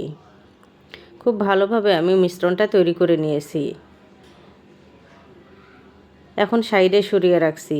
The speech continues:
আর এরই ফাঁকে আমি আলুর পুরটা রেডি করে নেব। এখানে আমি দিয়েছি তেল, আর দিচ্ছি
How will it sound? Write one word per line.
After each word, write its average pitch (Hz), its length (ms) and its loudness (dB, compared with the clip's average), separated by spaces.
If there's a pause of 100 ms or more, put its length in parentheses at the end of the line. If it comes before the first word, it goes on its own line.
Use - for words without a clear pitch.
(140)
আর 165 180 0
এরই 202 260 0
ফাঁকে 208 320 -2
আমি 175 220 0 (100)
আলুর 185 300 0
পুরটা 185 400 -2 (420)
রেডি 190 260 2
করে 185 240 2
নেব। 160 240 -4 (340)
এখানে 226 360 0
আমি 180 260 2
দিয়েছি 160 440 -2 (540)
তেল, 175 240 2 (260)
আর 170 260 0
দিচ্ছি 185 300 -4